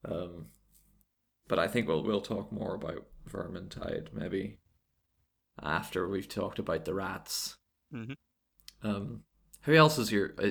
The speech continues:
Speaker 1: are good rats for you, Matt?
Speaker 2: Well, we've covered the Dishonored ones. Um, oh yeah, there's the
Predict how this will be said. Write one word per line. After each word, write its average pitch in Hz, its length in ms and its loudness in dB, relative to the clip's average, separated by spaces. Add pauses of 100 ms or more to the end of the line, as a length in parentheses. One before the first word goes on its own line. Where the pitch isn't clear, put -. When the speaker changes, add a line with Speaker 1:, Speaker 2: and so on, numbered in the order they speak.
(120)
Speaker 1:
are 104 160 4
good 104 220 2
rats 104 300 -2
for - 160 -10
you, 98 160 -4
Matt? 104 240 -4 (920)
Speaker 2:
Well, 143 460 -2
we've - 140 -8
covered 170 240 -4 (100)
the 147 80 -2
Dishonored 123 500 -2
ones. 110 600 -6 (1500)
Um, 110 580 -2 (1120)
oh 196 80 12
yeah, 226 220 12
there's 139 220 4
the 139 300 6